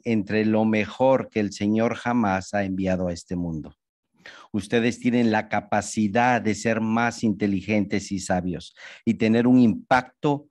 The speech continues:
más grande en el mundo que cualquier generación anterior."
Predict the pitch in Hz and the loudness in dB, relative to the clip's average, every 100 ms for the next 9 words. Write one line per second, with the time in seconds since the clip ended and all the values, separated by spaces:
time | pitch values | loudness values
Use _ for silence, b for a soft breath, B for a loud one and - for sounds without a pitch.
0 | - 113 135 147 120 123 120 110 101 104 | -2 2 2 0 2 2 2 0 2 2
1 | 104 110 101 107 104 - 101 95 - 101 | 4 4 2 0 -4 -4 -4 -4 -2 -2
2 | 95 - 101 95 92 - 95 90 90 85 | -2 -6 -6 -4 -4 -4 -4 -4 -6 -10
3 | 80 | -12